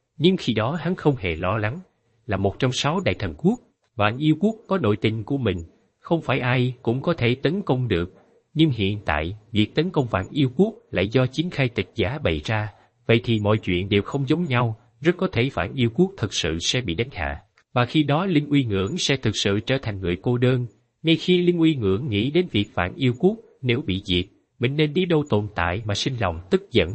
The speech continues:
trong nháy mắt. Khai Tịch Giả động thủ, tốc độ của Khai Tịch Giả nhìn qua cũng không nhanh, giống như là dạo chơi nhàn nhã, nhưng chính là tốc độ nhìn qua không nhanh này lại phát ra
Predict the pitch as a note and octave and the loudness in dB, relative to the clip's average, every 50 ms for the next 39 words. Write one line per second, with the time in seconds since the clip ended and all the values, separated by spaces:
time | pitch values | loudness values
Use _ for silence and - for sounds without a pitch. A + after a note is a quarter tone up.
0 | - - B2+ A#2+ A#2+ A2+ C3 C3 D3 F#3 F#3 - _ _ _ _ _ _ - - | -4 -2 -2 -2 0 -2 -2 -2 -2 -4 -6 -8 _ _ _ _ _ _ -6 0
1 | D3 C#3+ C3+ - A#2 - - - G#2 F#2 F2+ - F#2 F2 G2 - - F2 E2 E2+ | 0 0 2 2 -2 -2 -2 -2 -2 0 0 0 -2 -2 -4 -4 -2 -2 -2 -2
2 | D#3+ F3 - _ _ _ - - F#3 - - A#2 F2+ D2 D#2 E2+ - - A#2+ A2+ | -2 -8 -12 _ _ _ 0 0 0 0 0 -2 0 0 0 -2 -2 -2 -2 0
3 | - C#3 B2 - - F#2+ - - - D2 C#2+ E2+ C3+ D3+ - _ _ _ _ - | 0 0 -2 0 -2 -6 -6 -2 -2 -2 -2 -2 -4 -10 -14 _ _ _ _ -4
4 | A2+ B2 C3 C3 C3 C3+ C#3 C3 C3 B2+ B2+ - A#2 B2 C3 - - A#2 A#2 A2+ | 0 0 0 0 0 0 0 0 0 -2 -2 -2 -4 -4 -2 -2 -2 -2 -2 0
5 | A#2+ A#2+ B2 B2 A#2 - _ _ _ _ _ - B2 D3+ E3+ F#3+ E3+ D#3 D3+ D3 | 0 0 0 -2 -4 -10 _ _ _ _ _ -2 0 2 2 2 2 0 0 0
6 | B2 G#2 F2+ D#2+ D#2 - E2+ E2+ F#2+ - - C3 C3 B2+ B2 F#2 D2 D2 D#2 D#2+ | 0 0 -2 -2 0 0 0 0 0 0 0 0 0 0 0 -4 -8 -8 -6 -6
7 | D#2 C#2 F#2 B2+ D#3+ F3+ E3+ _ _ _ - A#2 A#2 A2+ A2 G#2 - - D#3+ D#3 | -4 -4 -4 -6 -8 -10 -12 _ _ _ -4 0 0 2 0 0 -2 -4 -2 -2
8 | F2 D2+ - - E3+ E3 - - - E2 D#2+ F2 F#2+ G2+ G2 A2 A2+ A2 A2+ A2+ | -2 -2 -2 -2 -4 -4 -2 -2 -2 0 0 0 -2 -4 -4 -2 -2 -2 -2 -2
9 | - C3 B2+ - - - D3 D3 C#3 C#3 C3+ B2+ A2+ F2+ E2+ D#2 D2+ - - D#2+ | -2 -2 -2 -2 0 -2 -2 0 0 -2 -2 -2 -2 -2 -4 -4 -4 -4 -2 -2
10 | F2 F#2 - F3+ F3+ - - - B2 A2+ | -2 -2 -2 -4 -6 -6 -4 -4 -2 -2